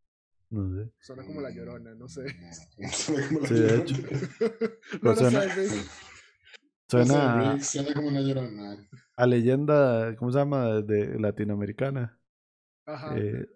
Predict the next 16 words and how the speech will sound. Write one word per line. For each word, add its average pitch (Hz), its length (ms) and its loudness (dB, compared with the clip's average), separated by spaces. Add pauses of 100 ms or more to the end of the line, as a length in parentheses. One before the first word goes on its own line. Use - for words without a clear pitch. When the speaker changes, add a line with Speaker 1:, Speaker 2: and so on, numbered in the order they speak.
(160)
Speaker 3:
Sí. 110 200 -8
Speaker 1:
la, 127 260 6
la 123 320 6
leyenda 127 480 4
del 143 180 4
jinete 117 440 0
sin 131 180 0
cabeza. 117 480 -2
Hijo 147 800 -2
de - 80 -12
puta. - 420 -20 (480)
Speaker 3:
¿Sé - 160 -10
cuál 139 160 -2
es? 151 140 -2
Sleepy 131 560 -4
Hollow. 127 600 -2